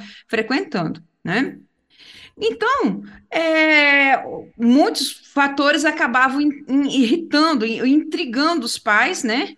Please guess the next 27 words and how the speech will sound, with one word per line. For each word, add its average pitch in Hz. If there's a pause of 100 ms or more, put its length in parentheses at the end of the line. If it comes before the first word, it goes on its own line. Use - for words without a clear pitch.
(400)
Porque 285
o 285
Caleb 277
tinha, 269
às 247
vezes, 247
até 269
um 277
comportamento 254
antissocial, 269 (400)
né? 220 (420)
A... 214 (240)
Na 226
escola, 294
a -
professora 294
sempre 415
almoçava 277
com 262
o 254
menino, 240
sempre 320
almoçava 320
com 302
o 302
aluno, 185 (220)
né? 247